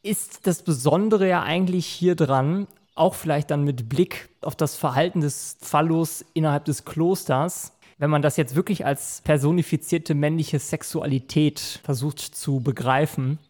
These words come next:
Insofern bemerkenswert, als dass es ja eigentlich diesen typischen bekannten Minnedienst völlig konterkariert.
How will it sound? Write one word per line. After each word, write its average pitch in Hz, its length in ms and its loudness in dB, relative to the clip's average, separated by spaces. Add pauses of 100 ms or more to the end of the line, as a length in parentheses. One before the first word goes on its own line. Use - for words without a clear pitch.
(160)
Insofern 156 440 2
bemerkenswert, 147 640 -2
als - 180 -6
dass 147 220 2
es 175 160 -4
ja 147 180 2
eigentlich 165 400 -2
diesen 139 280 -2
typischen 175 500 -2
bekannten 160 560 -2
Minnedienst 147 680 2
völlig 185 400 -2
konterkariert. 127 800 -4